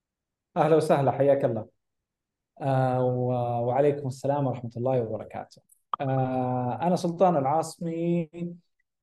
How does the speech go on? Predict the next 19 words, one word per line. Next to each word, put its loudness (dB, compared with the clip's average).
retailer، 4
آه، 2
قبل -2
ما 0
أبدأ -2
أشتغل -6
بزد -4
اللي -6
هي -2
solution -4
للريتيلرز، -8
واشتغلت -4
بالريتيل -4
تقريبًا -4
ثمان -4
سنوات -8
قبل، -10
آه، -12
زد. -12